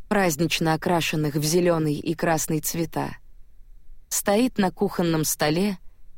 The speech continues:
рядом с шеренгой открытых бутылок, водки и джина,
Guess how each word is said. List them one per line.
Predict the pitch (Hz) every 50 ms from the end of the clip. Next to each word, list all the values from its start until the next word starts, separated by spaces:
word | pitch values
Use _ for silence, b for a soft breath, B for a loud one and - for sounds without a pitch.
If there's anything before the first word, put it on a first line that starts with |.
| - - - -
рядом | 220 247 254 247 208 214 202
с | 185
шеренгой | - - 202 185 185 208 220 220 196 170 175 165
открытых | 151 - - 180 180 170 165 165 147 151
бутылок, | 151 165 151 - - 147 131 120 117 - - - - - - - - - - - - -
водки | - 185 214 220 208 - - -
и | 202 - - 196
джина, | 175 165 165 160 160 156 139 135 - 160